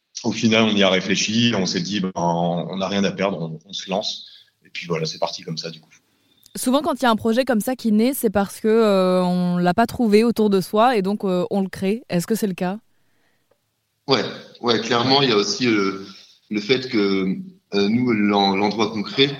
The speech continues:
Speaker 3: donc ce côté lieu de vie et représentation de la scène musicale qu'on aime, on était frustrés justement de pas l'avoir à Lille et de, et de galérer. Et donc, on s'est dit, bah, on, on va le créer.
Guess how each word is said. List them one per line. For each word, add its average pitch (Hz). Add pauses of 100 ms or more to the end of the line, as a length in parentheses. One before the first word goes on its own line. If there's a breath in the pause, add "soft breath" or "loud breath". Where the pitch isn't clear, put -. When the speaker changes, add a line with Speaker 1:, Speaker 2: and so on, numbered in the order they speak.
(120)
Speaker 3:
donc 101
ce 110
côté 107
lieu 107
de 104
vie 113
et 95
représentation 98
de 95
la 85
scène 95
musicale 92
qu'on 92
aime, 135 (840 loud breath)
on 107
était 110
frustrés -
justement 113
de 110
pas 110
l'avoir 104
à 104
Lille 123 (400 loud breath)
et 104
de, 95
et 90
de 92
galérer. 92
Et 90
donc, 92
on -
s'est -
dit, 107
bah, 80
on, 82
on 98
va 92
le 87
créer. 113